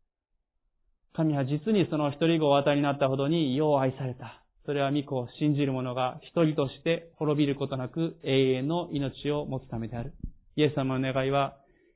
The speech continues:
一人でも滅びることなく永遠の命を持ってほしい。そのように思っておられます。もう一度今日、イエス様の愛に応答して祈っていきましょう。感謝しましょ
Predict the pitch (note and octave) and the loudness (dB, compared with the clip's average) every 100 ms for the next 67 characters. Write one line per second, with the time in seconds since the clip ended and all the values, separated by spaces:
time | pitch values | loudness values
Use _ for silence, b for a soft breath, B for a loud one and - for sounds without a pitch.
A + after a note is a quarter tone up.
0 | _ - F#3+ F3 E3+ E3 C3+ D#3 D#3 D3+ | _ 2 6 6 8 6 6 6 6 6
1 | C#3+ C#3+ C#3+ C#3 D3 D3+ C#3+ C#3 C#3 C3+ | 4 2 2 0 0 0 2 4 4 2
2 | C#3 B2+ B2+ A#2+ B2 - E3 - - _ | 2 0 0 -6 -12 -6 -4 -4 -8 _
3 | _ _ _ _ - D3 C3+ C3 C3 C3 | _ _ _ _ -4 -2 0 -2 -2 -4
4 | B2+ B2 A2+ A2+ _ _ _ _ _ _ | -4 -6 -10 -14 _ _ _ _ _ _
5 | _ _ _ _ _ _ _ _ _ _ | _ _ _ _ _ _ _ _ _ _
6 | _ _ _ _ _ _ _ - _ _ | _ _ _ _ _ _ _ -20 _ _
7 | _ _ _ _ _ - - - E3+ E3+ | _ _ _ _ _ -20 -10 4 4 6
8 | F#3 E3+ F3+ C#3 A2 - D3 D3+ D#3 C#3 | 2 4 2 2 0 -2 -2 0 0 0
9 | B2+ C#3 B2+ B2 C3 C#3+ C3+ - C#3+ C#3 | 0 0 0 0 0 0 0 0 2 2
10 | - C#3 D3 D#3 - B2+ B2 D3+ B2 G#2+ | 0 -4 -2 0 0 -2 -2 0 0 -2
11 | - _ _ _ - F#3 E3+ C#3+ C#3 C3 | -10 _ _ _ -2 0 4 2 2 -2
12 | C#3+ A#2+ G2+ | -2 -4 -6